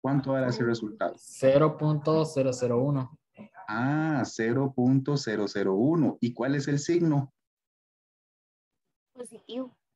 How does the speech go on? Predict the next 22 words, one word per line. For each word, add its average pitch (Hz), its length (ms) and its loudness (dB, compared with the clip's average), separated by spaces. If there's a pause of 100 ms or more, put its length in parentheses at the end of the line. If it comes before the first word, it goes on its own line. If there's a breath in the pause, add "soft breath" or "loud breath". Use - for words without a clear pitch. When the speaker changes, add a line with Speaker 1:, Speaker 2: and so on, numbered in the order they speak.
(240)
Speaker 1:
Positivo. 135 760 0 (300)
Entonces 120 500 -2
sería 120 360 0
cero 123 360 0
por 123 120 0
la 123 80 2
derecha. 147 560 -2 (460)
¿Y 107 100 0
eso 123 120 2
sería 131 300 2
cuánto? 202 420 -2 (1300)
Más 110 320 0
infinito. 92 600 -2
Quiere 110 220 0
decir 120 180 2
que 123 100 -2
los 135 160 2
valores 160 400 0
van 127 280 0
para 208 380 -4 (880)
infinito 110 600 0
positivo. 101 580 -8